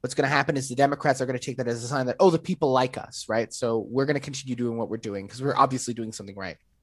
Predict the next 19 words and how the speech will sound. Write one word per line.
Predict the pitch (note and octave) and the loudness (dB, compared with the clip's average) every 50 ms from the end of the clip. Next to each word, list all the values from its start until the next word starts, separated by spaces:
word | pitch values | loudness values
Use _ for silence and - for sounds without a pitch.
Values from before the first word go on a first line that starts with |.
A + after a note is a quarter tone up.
| _ _ _ _ _ _ _ _ _ _ _ _ _ - - _ _ _ _ _ _ _ _ _ _ _ _ _ - | _ _ _ _ _ _ _ _ _ _ _ _ _ -18 -18 _ _ _ _ _ _ _ _ _ _ _ _ _ -2
Which | C3+ D3 C#3+ C#3+ | -2 -2 -2 0
means | D3+ D3+ D3+ D3 C#3 C3 - | 0 2 2 2 0 -2 0
that, | A#2+ B2+ B2+ B2 B2 - - _ _ _ _ _ _ - | 4 4 6 6 6 4 2 _ _ _ _ _ _ -8
you | B2 | -4
know, | B2+ A#2+ A2+ | -4 -4 -4
come | - - D3+ D3+ C#3+ | 0 -2 -2 -2 0
twenty | - D#3+ D3+ D3+ | -2 0 0 0
twenty-two, | D3 - F3 E3+ E3+ - - C4 B3 A#3 A3 | 0 0 -2 -2 0 0 4 4 6 6 4
we | G3+ F3 E3+ F3 E3+ | 2 0 -2 -2 2
may | E3+ E3+ D#3+ | 4 4 4
have | D#3 - E3 D3 C#3+ C#3 C3 | 4 4 4 4 4 4 0
some | - - C#3 C3 B2+ B2 | -4 -6 -6 -6 -4 -2
really, | B2+ C3+ C3 B2+ | -2 0 0 0
really | A#2+ B2+ A#2+ B2 A#2 | 0 0 -2 -2 0
bad | A2+ A2+ A2+ A2 A2 | 0 0 0 0 2
laws | A#2+ A#2+ A#2+ A#2+ - | 2 2 2 2 0
on | C3 A#2 | -2 -8
the | A2+ | -8
books, | - G#2+ F#2+ - - - - - | -8 -8 -8 -8 -10 -12 -16 -16